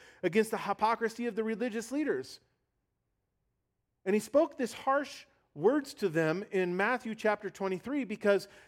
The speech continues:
their hypocrisy kept them from admitting their need for him. Remember, in Matthew twenty-three, he said, he said, "Woe to you, scribes and Pharisees, you hypocrites."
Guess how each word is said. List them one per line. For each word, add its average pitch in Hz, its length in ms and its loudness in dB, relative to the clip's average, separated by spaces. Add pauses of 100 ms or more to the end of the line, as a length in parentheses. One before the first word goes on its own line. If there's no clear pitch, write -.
(100)
their 214 200 8
hypocrisy 226 800 0
kept - 320 0
them 208 200 2
from 196 220 0
admitting 208 560 0
their 190 200 2
need 247 480 -2 (100)
for 339 260 2
him. 113 360 -4 (840)
Remember, 233 420 6
in 180 80 0
Matthew 233 280 0
twenty-three, 214 500 -2
he 202 100 -2
said, 170 340 2 (640)
he 156 140 -6
said, 170 200 0
"Woe 196 200 8
to 277 60 2
you, 320 220 6
scribes 196 440 0
and 165 120 -6
Pharisees, 240 540 2 (280)
you 160 180 2
hypocrites." 247 880 2